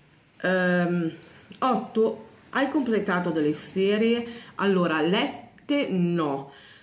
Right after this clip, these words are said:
ma, eh, comprate sì, ma, ehm, forse me ne manca uno, eh, che devo comprare sul Kindle, ehm, che fa parte di una trilogia.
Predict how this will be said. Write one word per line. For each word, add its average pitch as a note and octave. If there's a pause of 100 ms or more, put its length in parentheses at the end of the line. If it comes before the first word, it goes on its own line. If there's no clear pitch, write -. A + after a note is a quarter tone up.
(120)
ma, F#3
eh, -
comprate A#3+
sì, -
ma, F#3
ehm, D#3+ (500)
forse G#3
me G3+
ne E3
manca D#3
uno, G3 (1500)
eh, E3
che -
devo F3
comprare E3+
sul D#3+
Kindle, E3+
ehm, C3+ (260)
che D3+
fa D3+
parte D3+
di D#3+
una D#3+
trilogia. F3+